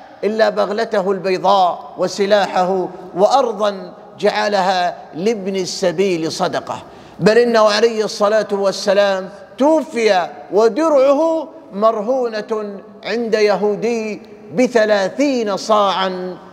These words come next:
من شعير. ثالثا، أن موته عليه الصلاة والسلام من أعظم المصائب، ولن يبتلى المسلمون بمصيبة أعظم من وفاته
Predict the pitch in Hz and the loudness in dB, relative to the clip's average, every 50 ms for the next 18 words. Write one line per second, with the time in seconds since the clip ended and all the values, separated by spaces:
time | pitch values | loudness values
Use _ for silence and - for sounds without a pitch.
0 | - - 156 180 180 - - 175 135 143 139 117 101 - - - - - - - | -10 -6 -4 -4 -2 0 0 2 2 2 0 -4 -8 -12 -14 -18 -20 -20 -20 -20
1 | - - - 254 285 302 285 269 269 254 269 262 247 240 233 226 214 - - - | -20 -2 2 2 4 4 4 2 2 2 2 2 2 0 -2 -6 -10 -14 -16 -16
2 | - - 202 220 233 233 240 240 254 262 247 240 240 240 226 226 214 214 220 240 | -4 0 0 2 2 2 2 2 4 2 2 2 2 0 2 2 0 0 0 0
3 | 240 226 220 208 - - 226 214 220 226 220 220 220 208 208 202 202 202 - 220 | 0 0 -4 -6 -4 -4 -2 -2 -2 -2 -2 -2 -2 -2 -2 -2 -4 -2 0 0
4 | 208 220 220 214 208 202 196 190 - - - - - - - 208 254 269 262 254 | 2 4 4 2 2 0 -4 -10 -14 -16 -18 -20 -14 -4 0 2 2 2 2 0
5 | 226 302 320 302 285 269 254 262 254 254 254 254 247 247 247 247 - 269 294 294 | 0 0 2 0 0 0 -2 -2 -2 -2 -2 -2 0 -2 -2 0 0 2 2 2
6 | 277 262 247 202 - - - - - - - - - - 165 202 220 220 226 214 | 2 0 0 -2 -4 -6 -14 -20 -20 -20 -20 -20 -10 -2 0 0 2 0 -2 -6
7 | 214 208 214 262 285 254 214 - - 220 220 220 220 208 202 202 233 285 285 - | -6 -4 -4 -4 -4 -4 -4 -4 -2 -2 0 0 -2 -2 -2 -2 0 0 -2 -2
8 | - 240 262 262 262 277 320 311 294 254 233 208 190 170 151 - - - - - | -2 -2 0 2 4 4 4 4 4 2 0 -2 -4 -4 -8 -10 -14 -20 -20 -20
9 | - - 160 220 254 254 247 254 240 247 - 302 330 339 311 285 233 233 226 220 | -8 -4 -2 0 0 2 2 2 0 0 0 0 0 2 0 0 0 -2 -2 0
10 | 226 220 214 202 185 175 175 - - - - - - 262 269 240 220 220 196 202 | 2 0 0 0 -2 -8 -12 -14 -16 -20 -4 0 2 2 2 2 -2 -2 -2 0
11 | 214 214 202 196 196 196 190 185 180 165 156 - 196 180 147 - - 101 | 0 0 0 -2 -4 -4 -4 -2 0 0 0 0 0 -2 -2 -4 -10 -14